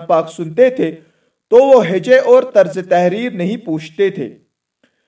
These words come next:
ان حالات میں اس کا امکان تھا کہ ایک ہی لفظ کے ہجے مختلف انداز سے رواج پا جائے۔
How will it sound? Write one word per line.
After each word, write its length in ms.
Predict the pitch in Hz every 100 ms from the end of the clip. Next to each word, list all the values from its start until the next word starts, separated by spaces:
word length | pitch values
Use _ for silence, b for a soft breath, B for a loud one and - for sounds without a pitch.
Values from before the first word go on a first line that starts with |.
| _ _ -
ان 100 | 185
حالات 560 | 180 185 196 233 285 285
میں 80 | 277
اس 160 | 247 247
کا 120 | 233
امکان 640 | 196 180 180 180 220 262 262
تھا 180 | 214 196 196 - _
کہ 80 | 202 -
ایک 300 | 202 247 247
ہی 100 | 220
لفظ 320 | 190 240 247 -
کے 260 | 214 180
ہجے 200 | 175 180
مختلف 540 | 170 170 - 220 240 185
انداز 500 | 180 165 175 202 -
سے 120 | 233
رواج 540 | 180 156 165 196 214 -
پا 140 | 151 147
جائے۔ 300 | 151 131